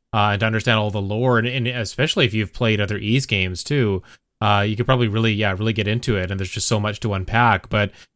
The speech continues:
um, I found maybe, or I, you know, it just wasn't my far-, my favorite part of the game. Like, the, the story stuff, the stuff with the goddesses, um, the, uh, kind of the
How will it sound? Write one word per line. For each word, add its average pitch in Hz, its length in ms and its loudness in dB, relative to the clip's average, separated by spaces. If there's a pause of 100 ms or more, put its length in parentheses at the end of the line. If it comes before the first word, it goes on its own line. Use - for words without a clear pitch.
(120)
um, 110 180 0
I 131 100 -2
found 160 500 4 (420)
maybe, 147 1120 0
or 151 320 0
I, 139 100 2
you 143 360 -4
know, 107 160 -4
it 139 280 -8
just 170 140 2
wasn't 156 220 4
my 120 160 6
far-, 120 300 2 (100)
my 117 140 2
favorite 113 200 0
part 110 140 0
of 101 60 -4
the - 40 -2
game. 98 240 -2
Like, 113 160 0
the, 98 220 0
the 101 100 -4
story 110 280 0
stuff, 110 280 2
the 101 80 -4
stuff 95 200 -2
with 104 60 -4
the 107 60 -4
goddesses, 98 760 0
um, 92 320 -2 (340)
the, 98 260 4
uh, 92 160 0
kind 98 140 0
of 90 60 -2
the 92 140 -6